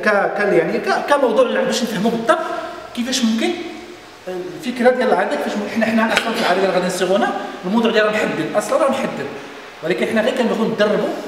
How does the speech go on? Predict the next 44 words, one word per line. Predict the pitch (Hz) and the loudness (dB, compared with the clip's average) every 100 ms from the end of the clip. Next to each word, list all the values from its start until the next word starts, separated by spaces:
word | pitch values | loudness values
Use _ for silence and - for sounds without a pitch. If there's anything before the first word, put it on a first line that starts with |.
| - - | -8 -2
على | 208 | 0
مجموعة | 180 214 220 202 | 0 0 0 2
المواضيع | 196 190 185 | 4 4 4
اللي | 170 | 0
كنا | 190 180 | 0 -2
نشتغلوا | - 185 175 | 0 0 0
في | 175 | 0
العمل | 156 175 160 | 0 2 2
ديالنا. | 185 - | 0 -2
كاين | 349 | -4
مجموعة | - 330 | -4 -4
المواضيع، | 262 226 202 175 175 170 - - - | 0 2 4 2 0 -4 -8 -12 2
مثلا | 302 262 220 220 | 4 4 2 2
إذا | 220 | 2
الإنارة | 226 226 214 202 | 2 2 2 2
العمومية | 175 196 226 | 2 2 2
واحد | 233 214 | 2 -2
الزنقة، | - 202 196 | 0 0 2
واحد | 170 | -2
الزنقة | 175 185 190 | 0 -2 0
فيها | 208 - | 2 0
جدو، | - 151 175 175 170 - - - - - - - - - 147 | 0 0 0 0 -6 -10 -14 -16 -20 -20 -20 -20 -20 -16 -6
هذا | 170 | 0
موضوع | 214 269 277 | 2 4 2
ممكن | 277 269 311 | 2 0 -2
نصيغ | - 247 202 | -2 2 2
على | 214 | 4
عريضة | 190 196 220 - - - - | 2 4 4 2 0 -8 -4
مع | 180 | -4
الساكنة | 196 226 226 233 | 0 2 4 2
ديال | 240 359 370 - 226 | 4 2 0 -4 -6
الحي، | 196 196 175 - - - - | 0 0 0 -4 -8 -10 0
إما | 220 226 | 2 4
بصفة | 226 220 202 | 2 2 2
ك-، | 208 175 - - - | 2 0 -2 -6 -8
بصفة | - 214 190 | -6 0 2
ذاتية | 170 170 175 208 | 4 2 2 2
أو | 339 - 294 330 | 2 4 4 4
لا | - - - 359 - - - - 240 | 2 0 -4 -6 -8 -10 -14 -14 -4
بجمعية، | 226 320 214 180 | 0 2 2 2
يعني | - - - 165 | 0 -4 -6 -4
جوج | 185 269 | -2 0
العناصر | 185 202 202 | 0 2 0
اللي | 311 | 0